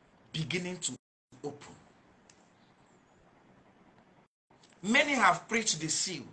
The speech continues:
they tell you the seal is this. Listen, if the life of Christ is not becoming your life, the seal is not yet open. It's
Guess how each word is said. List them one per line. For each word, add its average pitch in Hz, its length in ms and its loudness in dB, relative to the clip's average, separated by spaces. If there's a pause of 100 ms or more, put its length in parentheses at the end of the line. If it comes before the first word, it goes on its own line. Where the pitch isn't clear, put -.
(2000)
they 185 100 2
tell 240 180 6
you 233 120 8
the 170 120 0
seal 185 300 0
is 143 160 -6
this. - 360 -8 (320)
Listen, 190 360 -4 (500)
if 240 260 4
the 226 180 10
life 233 1000 4 (320)
of 190 280 8
Christ - 720 4 (960)
is 185 280 2
not 247 480 6
becoming 220 540 2
your 170 180 4
life, - 640 -2 (280)
the 175 80 -6
seal 220 340 -2
is 156 180 -2
not 175 220 -4
yet 147 360 -4
open. 139 260 -12 (880)
It's 165 200 -2